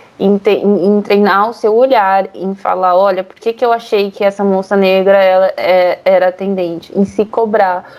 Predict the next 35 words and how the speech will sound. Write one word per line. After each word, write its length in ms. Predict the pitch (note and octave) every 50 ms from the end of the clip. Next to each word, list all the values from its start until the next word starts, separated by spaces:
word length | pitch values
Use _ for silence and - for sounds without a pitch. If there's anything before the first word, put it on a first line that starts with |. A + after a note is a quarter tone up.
| - - _ _ -
porque 160 | G#3+ G#3+ A#3
é 40 | G#3
muito 220 | G#3 G#3 G#3 A3+
mais 180 | B3 A#3 A3 A3+
fácil 340 | G#3+ G3 F#3+ F#3+ F#3+ -
colocar 380 | - F#3 F3+ F3+ - F#3 F3 F3
no, 220 | F3+ F3+ F3 F3 F3 - - - -
"Ah, 260 | - G#3 G#3+ G#3 G3+
o 60 | G3
racismo, 920 | F#3+ F#3+ F#3+ G3 F#3+ - - G#3+ G#3 G#3+ A#3 B3 A#3+ A#3 A#3+ A#3+ A#3+ A#3+ - - _ _ _ _
criei, 200 | - G#3+ G3+ G#3+
fui 160 | G#3 - A#3+
criada 320 | A3+ C4 B3 B3 A#3+ A#3+ A#3+
numa 120 | B3 A#3+
sociedade 400 | A3+ A#3 G#3+ A3 A#3 A3 G#3+ A3+
racista, 600 | A#3 B3 B3 - - - - _ - F3 E3+ F3 - - - - - - - _ _ _ _
a 120 | F#3+ F#3
culpa 260 | F#3 - G#3 G#3 A#3 A3+
é 40 |
da 100 | A3+ A#3
sociedade, 580 | A3+ A#3 A#3 A3+ B3 A#3+ A3 G3+ F#3 F#3 F3+ G3
a 60 | F#3
culpa 220 | F#3+ F#3+ - G#3 G3+
não 200 | G3 G3+ G#3 G#3
é 80 | G#3+
minha", 380 | G#3+ G#3+ G3+ G3 F#3+ F3+ E3+ E3
né? 240 | E3 E3+ E3+ F3 - - - - _ _ _
Acho 200 | - F#3 F3+ -
que 80 | - G#3
a 40 |
gente 240 | F#3+ G#3 G#3 G#3 -
tem 120 | - A3 A3+
que 80 | A3+
se 100 | - B3
responsabilizar. 800 | A#3 A3+ A3+ A3+ A3 A3 G#3+ G#3+ G#3 G3+ G#3+ G#3 G3+ F3 D#3+ -